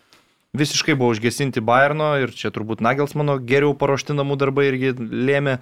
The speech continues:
A, aš dar išskirčiau Alfonso Davisą iš tikrųjų, kuris dabar atrodo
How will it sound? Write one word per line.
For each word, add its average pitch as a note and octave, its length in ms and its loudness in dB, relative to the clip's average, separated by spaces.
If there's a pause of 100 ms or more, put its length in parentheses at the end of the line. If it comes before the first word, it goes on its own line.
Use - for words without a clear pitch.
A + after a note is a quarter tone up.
(460)
A, G#2+ 140 -2 (160)
aš A2+ 200 0
dar A#2+ 160 2
išskirčiau A2 720 -2
Alfonso A2+ 520 0
Davisą D3 480 0
iš B2+ 120 -4
tikrųjų, C#3+ 400 2
kuris B2+ 280 0
dabar B2 320 2
atrodo B2+ 400 2